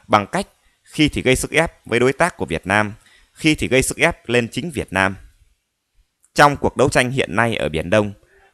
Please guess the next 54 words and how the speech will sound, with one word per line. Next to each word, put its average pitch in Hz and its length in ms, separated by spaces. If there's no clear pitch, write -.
cả 110 180
cộng 117 180
đồng 104 160
quốc - 220
tế 139 260
phải 92 120
thừa 117 160
nhận 104 200
rằng 92 260
Việt 104 220
Nam 120 280
là 110 140
nước 156 200
lớn 143 200
tiếng 160 240
nhất 208 200
chống 165 220
lại - 140
các - 120
yêu 143 200
sách - 260
của 69 100
Trung 117 220
Quốc, 190 240
và 101 280
không 160 200
phải 76 280
chỉ 98 160
phản 90 200
đối 135 120
bằng 92 160
lời 95 180
nói, 113 300
mà 113 120
còn 113 220
bằng 110 120
cả 92 140
những 110 120
hành 104 160
động - 200
thực - 200
tế 143 280
trên 135 180
thực - 180
địa. 95 200
Rất - 220
tiếc 170 200
là 90 360
từ 110 120
khi 139 200
có 160 120
mạng 143 280
xã - 180
hội, 139 220